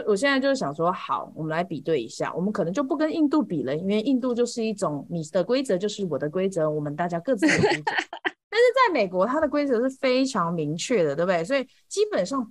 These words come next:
Speaker 1: 比较不会有机慢车，然后脚踏车他们通常都会有他们自己的道路可以行驶，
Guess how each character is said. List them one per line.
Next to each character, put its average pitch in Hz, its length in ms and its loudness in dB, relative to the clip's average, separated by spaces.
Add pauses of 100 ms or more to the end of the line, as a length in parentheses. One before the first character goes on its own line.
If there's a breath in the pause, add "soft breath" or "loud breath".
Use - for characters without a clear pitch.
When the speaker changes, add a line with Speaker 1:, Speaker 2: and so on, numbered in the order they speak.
(180)
Speaker 1:
比 180 140 -4
较 294 180 0
不 160 100 -8
会 214 140 2
有 160 100 2
机 160 300 -6
慢 170 220 -2
车， 147 400 -6
然 165 120 -6
后 254 140 -4
脚 151 180 -4
踏 247 200 0
车 247 180 0
他 254 100 -2
们 226 160 0
通 233 220 -2
常 180 240 -4
都 196 160 0
会 202 180 -2
有 151 140 -6
他 160 100 -10
们 160 200 -8
自 247 160 -8
己 135 160 -14
的 120 100 -14
道 165 220 -8
路 156 120 -6
可 151 140 -12
以 127 100 -10
行 - 240 -18
驶， 139 300 -12